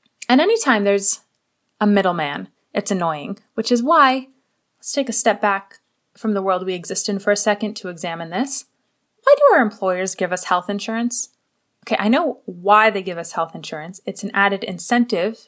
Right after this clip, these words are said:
and it comes from a time when employers couldn't pay more, so they gave other incentives. But do we really want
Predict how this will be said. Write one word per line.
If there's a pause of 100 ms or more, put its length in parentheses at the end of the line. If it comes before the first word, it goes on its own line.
and
it
comes
from
a
time
when
employers
couldn't
pay
more, (160)
so
they
gave
other
incentives. (640)
But
do
we
really
want